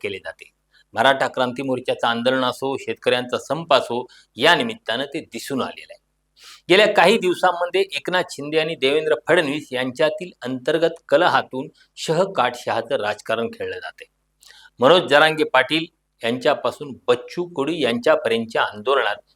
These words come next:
हे शहकाटशहाचं राजकारण दिसून आलेलं आहे. हा आज बच्चू कडू यांचा विषय आहे, त्यामुळं आज आपण त्यांच्या संदर्भातच बोलूया.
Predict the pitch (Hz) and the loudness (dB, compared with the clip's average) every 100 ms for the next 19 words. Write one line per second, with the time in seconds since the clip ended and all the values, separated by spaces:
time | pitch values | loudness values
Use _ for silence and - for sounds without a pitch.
0 | _ - 143 - 127 156 165 113 104 - | _ -6 -6 -4 2 2 2 -2 -2 -8
1 | 98 104 131 104 92 - 110 117 110 - | -8 -4 -6 -6 -8 -6 -4 -4 -6 -12
2 | - 101 78 76 - - - 151 139 151 | -14 -10 -10 -10 -16 -18 2 6 6 6
3 | - 123 - 165 165 139 160 170 139 139 | 4 0 2 -2 4 6 8 8 6 4
4 | 123 - 110 98 - _ _ - 156 123 | 4 2 0 0 -10 _ _ 4 4 6
5 | 117 - 120 131 - - 165 - 104 110 | 2 4 4 4 2 -4 -6 -2 -2 2
6 | 110 - 101 101 98 92 - 85 78 - | 0 -2 -2 -2 -4 -14 -14 -16 -16 -18